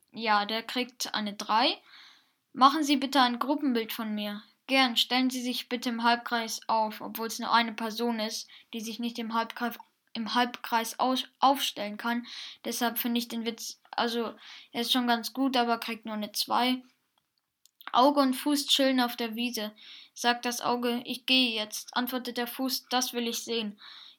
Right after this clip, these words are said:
Der ist ganz gut, der kriegt von mir eine drei. Dann zu den letzten beiden Witzen, treffen sich zwei, einer kommt nicht. Ja, dann können, treffen sich ja auch nicht zwei,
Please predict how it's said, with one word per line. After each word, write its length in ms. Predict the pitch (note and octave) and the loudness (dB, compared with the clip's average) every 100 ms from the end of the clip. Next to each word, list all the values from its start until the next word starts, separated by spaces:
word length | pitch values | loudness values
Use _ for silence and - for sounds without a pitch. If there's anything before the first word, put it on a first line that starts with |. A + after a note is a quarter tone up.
| _ | _
Der 120 | B3 C#4+ | 2 2
ist 120 | D4 | 2
ganz 300 | C4+ B3 - | 0 0 -2
gut, 240 | C#4+ D4+ | -4 2
der 100 | C4 | 2
kriegt 260 | B3+ C4 C4 | 2 -6 -4
von 200 | B3+ A#3 | -4 -2
mir 160 | A#3 | -2
eine 220 | - A3 G#3+ | -4 -4 -6
drei. 480 | A#3 A3+ A#3+ D4+ E4 - _ _ _ - - - - - - - _ _ - | 2 6 6 4 2 -12 _ _ _ -20 -12 -10 -10 -12 -12 -14 _ _ 2
Dann 280 | A#3+ A#3 | 2 2
zu 180 | A3+ B3 | -2 -2
den 140 | A#3 A#3 | -2 0
letzten 360 | B3+ C4 C#4+ | 0 0 2
beiden 220 | C#4 C4+ | 4 4
Witzen, 480 | C4 C#4+ - C4+ C4+ - _ - | 2 -2 0 0 0 -10 _ 0
treffen 320 | C4+ C4+ C4 | 0 2 0
sich 260 | C4 C4 | 0 -4
zwei, 520 | - - A#3 A3+ - - | -4 2 4 2 0 -6
einer 340 | - B3 B3+ | 0 4 2
kommt 340 | B3 B3+ A#3+ A#3 | 2 -2 -2 -6
nicht. 360 | B2+ - - _ _ _ _ _ | -10 -10 -16 _ _ _ _ _
Ja, 260 | A3+ G#3+ G#3 | 4 4 4
dann 320 | G#3+ G#3+ - | -4 -8 -6
können, 360 | B3+ A#3 B3 - | -4 -4 -8 -2
treffen 280 | C4 B3+ | -2 0
sich 180 | A#3 A3+ | -4 0
ja 120 | G#3+ | 0
auch 60 | A3 | 0
nicht 220 | A3 G#3+ | -2 -6
zwei, 340 | - A#3+ A#3 | 0 2 2